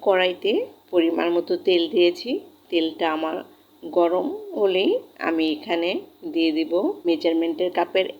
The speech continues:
এক কাপ, আর অল্প একটু পেঁয়াজ দিয়ে দিলাম।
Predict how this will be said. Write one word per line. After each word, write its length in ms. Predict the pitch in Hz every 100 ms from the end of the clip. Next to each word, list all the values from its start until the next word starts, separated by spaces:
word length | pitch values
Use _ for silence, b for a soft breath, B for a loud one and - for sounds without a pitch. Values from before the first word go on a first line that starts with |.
| 165
এক 160 | 160 - -
কাপ, 280 | - 190 262 - - _ -
আর 260 | 180 170 180 - - - -
অল্প 240 | - 185 -
একটু 340 | 175 - - 277 - - -
পেঁয়াজ 300 | 185 160 165 -
দিয়ে 200 | 160 -
দিলাম। 320 | 156 170 156